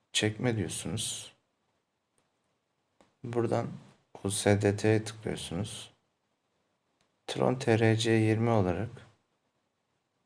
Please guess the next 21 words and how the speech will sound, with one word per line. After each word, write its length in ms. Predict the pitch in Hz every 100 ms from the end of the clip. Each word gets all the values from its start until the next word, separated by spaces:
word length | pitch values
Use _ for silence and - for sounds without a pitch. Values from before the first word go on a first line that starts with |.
| _ _ _ _ _ _ _ _ _
seçiyorsunuz 840 | - 87 - 87 80 80 80 85
ağı. 360 | 90 92 82 110 - - - -
Sonra 360 | - 117 117
adresi 460 | 120 117 113 113 117
buraya 300 | 113 104 117
yapıştırıyorsunuz. 1040 | 110 - - 110 95 - 90 - - - _ _ _ _ _ _ _
Ne 260 | 110 113 123
kadar 220 | 107 101 - -
çekmek 420 | - 104 120 113
istediğinizi, 760 | - - 87 82 80 95 117 - - _ _ _ _ -
yani 220 | 92 90
V 220 | 92 101
I 60 | 98
P'yi 180 | 113 110
yükseltmek 540 | 113 - 104 113 107
için 280 | - 123 120
ne 100 | 113
kadar 240 | 107 98
yatırım 340 | 92 92 101 95
yapmak 320 | 90 - 95
istiyorsanız 600 | - 117 107 107 131 -